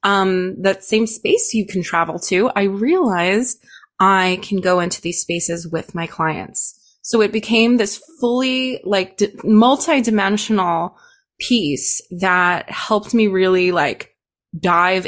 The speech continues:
in. And then I loved it so much more because not only could I be there with the other person, but I was also off script,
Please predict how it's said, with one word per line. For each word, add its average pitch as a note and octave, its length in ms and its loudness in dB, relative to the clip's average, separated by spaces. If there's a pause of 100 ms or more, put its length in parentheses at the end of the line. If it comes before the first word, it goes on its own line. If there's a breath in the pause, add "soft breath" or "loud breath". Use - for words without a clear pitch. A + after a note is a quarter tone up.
in. F#3+ 380 2
And F3+ 420 -4 (100)
then F3+ 540 2
I E3+ 120 -2
loved E3 300 0
it - 220 -4
so F3+ 400 -2
much D#3+ 300 -2
more F2 280 -4 (300 loud breath)
because G3+ 380 0
not G3+ 300 2
only G3+ 440 -2 (300 loud breath)
could G#3+ 160 0
I F#3 160 0
be A3+ 320 0
there F#3+ 180 2
with F#3 140 -2
the F3+ 100 2
other C#3+ 140 -2
person, F3+ 680 0 (320 soft breath)
but A#3+ 180 0
I A3+ 120 2
was A#3 140 2
also A#3 380 2
off G3+ 280 0
script, - 600 -2